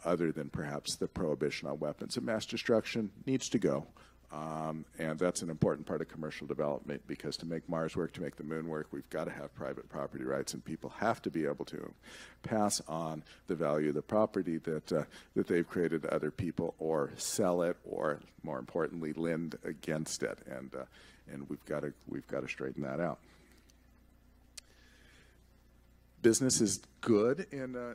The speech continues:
in commercial space overall. This is from the Space Angels Network, uh, Q one twenty nineteen report. Um, total investment, uh, cumulative in, uh, in these commercial space ventures is over twenty-two billion dollars, and it's going pretty well. There are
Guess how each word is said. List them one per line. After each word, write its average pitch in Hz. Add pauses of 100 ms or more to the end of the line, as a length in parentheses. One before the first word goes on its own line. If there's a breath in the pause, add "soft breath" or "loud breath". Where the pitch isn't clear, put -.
in 131
commercial 131
space 131
overall. 123
This 117
is 107
from 110
the 95
Space 101
Angels 101
Network, 98
uh, 92
Q 113
one 95
twenty 98
nineteen 95
report. 117
Um, 92 (680 soft breath)
total 117
investment, 107 (160)
uh, 92
cumulative 110
in, 101
uh, 98
in 101
these 101
commercial 95
space 104
ventures 117
is 87
over 92 (560 loud breath)
twenty-two 98
billion 90
dollars, 87
and 92
it's 82
going 85
pretty 80
well. 71
There 85
are 82